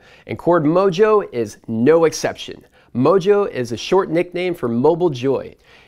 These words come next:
It packs the sound quality of high-end audio equipment and puts it all inside a package that's smaller than your phone. And it's so amazing to think how fighter jets inspired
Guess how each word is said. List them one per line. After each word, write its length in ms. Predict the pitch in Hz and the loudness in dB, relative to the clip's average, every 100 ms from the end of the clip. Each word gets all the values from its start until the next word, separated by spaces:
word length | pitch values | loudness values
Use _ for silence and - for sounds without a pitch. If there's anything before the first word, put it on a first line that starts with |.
| - | -6
It 180 | 117 - | -2 2
packs 260 | 185 185 | 2 2
the 80 | 147 | -2
sound 380 | - 185 202 - | 2 4 4 2
quality 400 | 131 113 110 101 | 0 0 0 -6
of 80 | 98 | -4
high-end 480 | 160 175 175 170 - | 0 2 2 0 0
audio 340 | 151 165 160 | 0 2 0
equipment 460 | 131 - 175 175 170 | -2 -2 -4 -4 -6
and 140 | 120 | -6
puts 240 | - 135 131 | -4 -4 -4
it 140 | - | -4
all 220 | 151 170 | 0 2
inside 440 | 156 147 - 147 143 | 2 -2 -2 0 0
a 40 | |
package 440 | - 139 143 135 - | -2 -2 -2 -8 -10
that's 220 | 104 - | -10 -8
smaller 640 | - 151 151 165 170 165 | -8 -2 2 4 4 4
than 180 | 147 139 | 2 0
your 80 | 123 | -2
phone. 400 | - 107 73 - _ _ - - _ - | -4 -8 -8 -16 _ _ -20 -20 _ -8
And 100 | 139 | -6
it's 120 | 131 | -4
so 300 | - 190 190 | -2 4 4
amazing 440 | 170 160 156 131 127 | 4 2 0 -2 -4
to 80 | |
think 260 | 123 135 117 | -4 -6 -6
how 100 | 104 | -8
fighter 420 | - 151 151 151 | -4 2 2 2
jets 320 | 123 117 - | -2 -6 -6
inspired 500 | 120 - 127 117 104 | -10 -6 -2 -2 -2